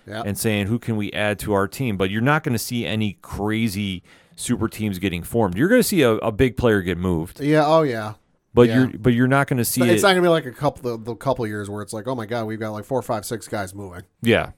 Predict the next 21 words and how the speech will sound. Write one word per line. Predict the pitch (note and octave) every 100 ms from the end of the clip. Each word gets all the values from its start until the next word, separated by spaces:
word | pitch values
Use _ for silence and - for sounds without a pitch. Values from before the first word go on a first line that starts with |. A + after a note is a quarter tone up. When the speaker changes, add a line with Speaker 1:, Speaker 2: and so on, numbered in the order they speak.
| _
Speaker 2:
I | -
think | C3+ E3
the | A#2+
safest | - B2+ A2 F#2+
bet | A2+ G#2
is | F2+
Damian | F#2 G#2 G2+ F#2+
Lillard | F#2+ F#2+ F2+
is | F2 E2+
out | F2
of | E2+
Portland. | F#2 E2 D2+ E2
Speaker 1:
Dame | B2+ C#3+
is | A#2+
leaving | G#2 A#2 A#2 A2
Portland. | - A2 G#2 G2
Yeah, | G2 G#2
that's | G#2 G#2
a | -
safe | F2+ -
bet. | E2